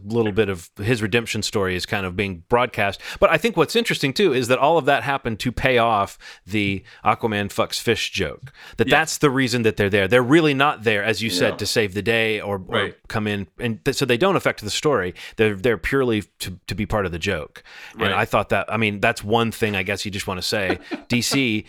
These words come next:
Speaker 1: is fine with, uh, you know, James Gunn messing around with, you know, they, they also sort of seem to establish <laughs> that Green Arrow is a brony. Uh,
Speaker 3: <laughs>
Speaker 2: And they also had a, what was the Superman thing they said a couple episodes ago?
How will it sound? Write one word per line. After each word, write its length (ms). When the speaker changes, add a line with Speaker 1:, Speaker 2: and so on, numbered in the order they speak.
Speaker 1:
is 100
fine 320
with, 260
uh, 140
you 160
know, 140
James 260
Gunn 380
messing 260
around 420
with, 400
you 140
know, 140
they, 120
they 120
also 180
sort 260
of 120
seem 180
to 140
establish 500
<laughs> 140
that 220
Green 260
Arrow 400
is 100
a 60
brony. 540
Uh, 300
Speaker 3:
<laughs> 1700
Speaker 2:
And 100
they 100
also 160
had 100
a, 100
what 140
was 100
the 80
Superman 600
thing 200
they 120
said 260
a 120
couple 280
episodes 400
ago? 360